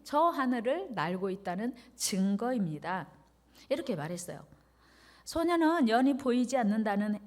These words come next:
행인의 말에 아랑곳하지 않고 실타래를 풀며 자신 있게 말했던 겁니다.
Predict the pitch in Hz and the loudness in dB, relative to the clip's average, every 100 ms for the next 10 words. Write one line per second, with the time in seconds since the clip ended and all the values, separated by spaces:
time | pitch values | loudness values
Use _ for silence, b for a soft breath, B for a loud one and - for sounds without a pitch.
0 | - - 359 320 302 254 170 175 185 180 | -16 -8 -2 0 2 0 0 -2 -2 -2
1 | 202 - 185 226 254 285 277 254 247 233 | -2 -2 0 2 4 2 0 -4 -2 -2
2 | 220 226 226 - 359 349 320 277 240 226 | -2 -4 -4 -4 -6 -6 -4 -2 0 -2
3 | 226 247 220 240 302 - - 190 - 208 | -4 -2 0 -2 -6 -10 -10 -8 -4 -2
4 | 180 - 185 233 B B B B B _ | -4 -6 -4 -6 B B B B B _
5 | 180 175 185 185 202 170 156 156 143 165 | -4 -2 -4 -4 -6 -4 -8 -8 -12 -18